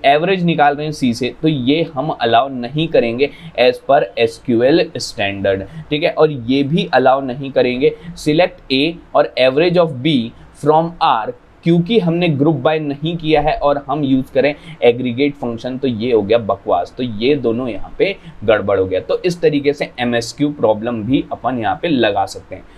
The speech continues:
उसके बाद फिर यहाँ देख लेते हैं भाई, ये, ये बड़ा symbol है। देखो यहाँ पे group by A की एग्रीगेट function को यूज़ किए, same है, वैसा ही है, ठीक है। यहाँ पे group by ए भी किए हैं, select भी कर रहे हैं इसको, ये भी अलाउ करेगा।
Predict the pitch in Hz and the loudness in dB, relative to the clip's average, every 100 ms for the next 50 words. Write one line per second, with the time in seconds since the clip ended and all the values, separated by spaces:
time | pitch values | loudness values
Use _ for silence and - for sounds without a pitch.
0 | - - 170 196 180 175 170 156 170 160 | -6 -4 0 2 2 0 -2 0 0 0
1 | 160 151 151 151 156 - - 170 147 165 | 0 0 0 0 -2 -4 -16 -6 0 0
2 | 165 139 185 175 156 151 147 147 147 147 | 0 -2 0 2 2 0 -2 0 0 -2
3 | 143 - - - 143 156 143 160 151 160 | -6 -12 -6 -2 0 -2 -2 0 2 0
4 | 147 147 151 151 135 143 160 147 143 143 | -2 -4 -2 -2 2 2 0 -2 -4 -2
5 | 151 143 139 135 143 143 160 185 160 135 | -2 0 2 2 0 -6 -4 -2 -2 -6
6 | - 127 127 131 113 - 160 156 160 151 | -2 0 2 -2 -4 -12 -8 -4 -2 -2
7 | 151 160 151 156 151 165 147 143 160 147 | -2 -2 0 0 0 0 2 0 -2 -4
8 | 147 127 - 151 156 151 151 151 147 147 | -4 -6 -2 0 0 0 0 0 0 -2
9 | 143 151 131 135 156 147 139 139 135 123 | -6 -6 -2 2 4 4 2 0 -4 -6